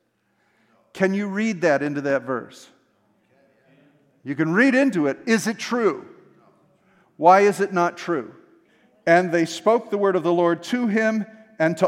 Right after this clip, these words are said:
all who were in his house." Confidence was in what? The word. Preaching the word. Could anyone in his house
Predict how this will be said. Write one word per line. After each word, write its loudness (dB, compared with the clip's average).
all 2
who 0
were -2
in -2
his -10
house." -10
Confidence 0
was -6
in -6
what? -6
The -8
word. -12
Preaching -10
the -14
word. -20
Could 2
anyone 0
in -2
his -4
house -2